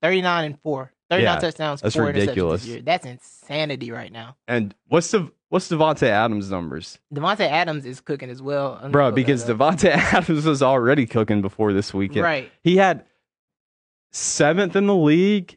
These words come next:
Speaker 2: in yards, um, in
Speaker 1: Davante
Speaker 2: total
Speaker 1: has,
Speaker 2: yards.
Speaker 1: yeah, Davante has eleven, um, um, eleven hundred forty-four yards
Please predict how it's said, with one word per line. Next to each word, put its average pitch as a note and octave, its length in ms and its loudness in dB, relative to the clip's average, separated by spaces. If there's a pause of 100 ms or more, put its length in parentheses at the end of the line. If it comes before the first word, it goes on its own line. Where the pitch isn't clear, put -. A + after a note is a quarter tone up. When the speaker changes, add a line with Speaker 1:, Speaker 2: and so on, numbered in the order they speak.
Speaker 2:
in D3 180 4
yards, A#2+ 680 2 (460)
um, G#2 680 0
in C#3 140 -10
Speaker 1:
Davante - 160 0
Speaker 2:
total D3+ 240 4
Speaker 1:
has, D#3+ 100 4
Speaker 2:
yards. B2 520 0
Speaker 1:
yeah, C3+ 260 -6 (160)
Davante D#3 300 -4
has D3 320 -2 (120)
eleven, D3+ 560 -4 (120)
um, C#3+ 220 -4 (320)
um, A#2+ 360 -8
eleven D#3 260 -2
hundred D3+ 260 -6
forty-four D3+ 380 -4
yards B2+ 440 -6